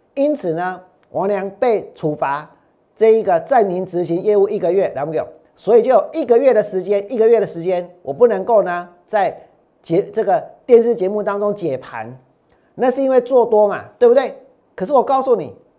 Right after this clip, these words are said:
如果那个月不能解盘，可是会员当时买了一百块的宏达电，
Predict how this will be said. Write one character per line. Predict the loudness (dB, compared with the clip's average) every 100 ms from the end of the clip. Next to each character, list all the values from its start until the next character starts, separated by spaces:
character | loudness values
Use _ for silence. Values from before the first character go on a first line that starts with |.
| _
如 | 0 2
果 | 4 4
那 | 6
个 | 6
月 | 6
不 | 4
能 | 2 0
解 | -4 -6
盘， | -6 -10 -10 -16 _
可 | -6
是 | -6
会 | 0 4 4
员 | 4 0 -4 -10 -4
当 | -2 0
时 | -2
买 | -2 -2
了 | -4 -6
一 | -6
百 | -2 -2
块 | 0 -2
的 |
宏 | -2 -4
达 | -6
电， | -2 -2